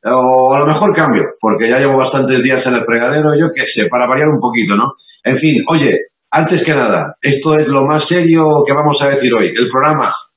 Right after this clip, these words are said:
este programa, hoy lo queremos dedicar a Dani Rovira. Siempre fuerte.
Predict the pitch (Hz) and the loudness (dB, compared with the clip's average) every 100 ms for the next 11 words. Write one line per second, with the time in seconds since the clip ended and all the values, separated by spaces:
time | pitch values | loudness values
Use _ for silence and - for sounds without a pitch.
0 | - 160 160 151 120 123 139 160 156 - | -4 -2 0 0 0 0 0 0 -4 -12
1 | _ 131 143 147 135 143 143 131 123 127 | _ -2 0 0 0 2 2 2 0 0
2 | 147 156 - - - 151 - - _ - | 0 0 0 0 0 0 -4 -8 _ -10
3 | 139 143 147 147 143 143 _ - 113 117 | -4 0 2 2 0 -4 _ -4 0 2
4 | 117 107 123 - - 147 151 147 151 151 | 2 0 -2 -4 -4 0 0 0 0 0
5 | 123 127 - - 92 - | 0 0 0 0 -2 -2